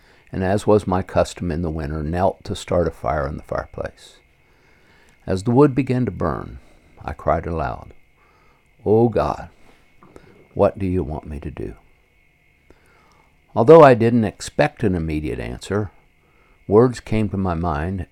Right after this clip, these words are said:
an answer from God that could not have been clearer if he had spoken aloud.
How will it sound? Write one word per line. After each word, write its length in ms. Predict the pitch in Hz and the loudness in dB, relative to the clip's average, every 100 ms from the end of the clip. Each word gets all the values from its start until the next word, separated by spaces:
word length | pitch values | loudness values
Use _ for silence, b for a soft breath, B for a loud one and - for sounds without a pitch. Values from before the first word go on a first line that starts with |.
| - | -8
an 120 | 87 | -6
answer 320 | 87 110 - | -6 -6 -8
from 240 | - 110 | -6 -4
God 360 | 104 73 78 87 | -2 -2 -2 -2
that 260 | - - - | -6 -8 -8
could 240 | - 131 | -6 -4
not 240 | 117 117 | -2 -4
have 140 | - 82 | -4 -8
been 160 | 95 | -8
clearer 520 | 82 - 101 85 82 80 | -8 -6 -4 -2 -4 -6
if 220 | 82 76 | -10 -8
he 100 | - | -6
had 160 | 87 73 | -8 -8
spoken 420 | - 85 - 82 | -10 -10 -10 -14
aloud. 400 | 78 - - - | -12 -10 -12 -16